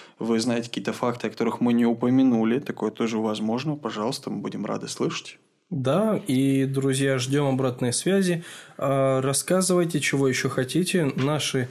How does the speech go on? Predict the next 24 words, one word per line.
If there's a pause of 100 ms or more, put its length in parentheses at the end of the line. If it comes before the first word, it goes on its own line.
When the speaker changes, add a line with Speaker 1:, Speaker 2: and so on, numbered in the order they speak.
(340)
Speaker 2:
э,
наши
копилки (460)
на
будущие
выпуски (360)
пополняются. (240)
Нам
приходят
варианты, (280)
а,
тем,
э,
на
будущие
выпуски.
Это
очень
приятно. (540)
Поэтому
мы
очень
ценим
ваши